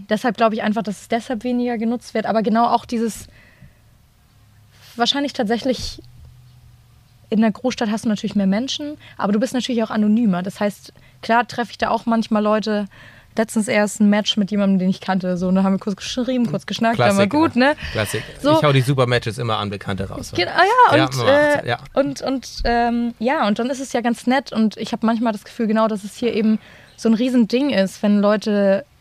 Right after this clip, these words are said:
Speaker 1: daten wollen, was ja einfach, das ist doch einfach schön, wenn Menschen das wollen. Und wenn es über eine Online-Dating-App ist, dann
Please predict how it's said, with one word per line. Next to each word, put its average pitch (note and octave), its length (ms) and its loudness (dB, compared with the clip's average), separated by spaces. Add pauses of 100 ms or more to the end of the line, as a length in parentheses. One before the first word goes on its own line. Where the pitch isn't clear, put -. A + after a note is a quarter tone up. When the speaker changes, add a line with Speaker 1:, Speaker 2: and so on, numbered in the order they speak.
(280)
Speaker 1:
daten A3 440 0
wollen, F#3+ 420 2
was G3+ 140 -4
ja G#3 100 -2
einfach, G#3 400 0 (480)
das G3 100 -4
ist A3+ 160 -4
doch - 140 -4
einfach - 420 -4 (280)
schön, C4+ 420 0
wenn A#3 100 2
Menschen A#3+ 280 0
das G#3+ 120 -8
wollen. A#3+ 300 0
Und G#3 80 -2
wenn G#3 120 0
es G#3+ 140 -4
über G#3 200 -2
eine G3+ 120 0
Online-Dating-App G#3+ 1120 -2
ist, - 240 -6
dann G3+ 300 2